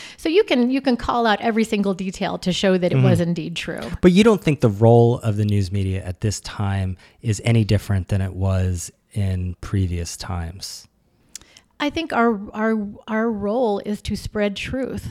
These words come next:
Speaker 1: I think it's more difficult right now, but I don't think that's any different. I think our role is to spread the truth.
Speaker 2: Okay. There is a lot on the business side, obviously not a great time for the news industry, although there are some signs of, of hope out there.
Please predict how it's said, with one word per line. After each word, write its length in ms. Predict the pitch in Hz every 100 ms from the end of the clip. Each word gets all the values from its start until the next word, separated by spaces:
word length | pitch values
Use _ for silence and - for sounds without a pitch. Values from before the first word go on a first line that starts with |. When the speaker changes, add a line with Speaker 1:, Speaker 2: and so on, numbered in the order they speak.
| -
Speaker 1:
I 120 | 220
think 180 | 220 220
it's 140 | 202
more 160 | 202 180
difficult 580 | 165 202 359 254 185 -
right 220 | 170 -
now, 380 | 165 - 226 208
but 200 | 202 220
I 100 | 208
don't 160 | 202 196
think 140 | 196
that's 180 | 175 170
any 180 | 170 160
different. 420 | 185 185 151 -
I 120 | 196
think 240 | 196 196 185
our 120 | 180
role 280 | 170 175 180
is 160 | 185
to 100 | -
spread 380 | 170 - 170 165
the 80 | 175
truth. 440 | - 160 175 - - _ _ _ _ _ -
Speaker 2:
Okay. 360 | 131 117 90 - - -
There 440 | 202 165 196 208 -
is 460 | 165 151 143 120 -
a 60 | 131
lot 240 | 120 120
on 100 | 127
the 60 | 123
business 400 | 110 147 135 117
side, 340 | - 104 101 -
obviously 600 | 107 104 - 104 98 92 _ _
not 180 | 113 104
a 40 | 98
great 200 | 92 87
time 220 | 90 82
for 80 | 87
the 80 |
news 200 | 85 85
industry, 400 | 87 82 - 90 90
although 260 | 175 226
there 260 | 208 202 190
are 40 |
some 240 | 160 - 143
signs 520 | - 131 131 123 110
of, 440 | - 110 104 95 95
of 160 | 104
hope 280 | 90 110 -
out 220 | 92 90
there. 260 | 98 87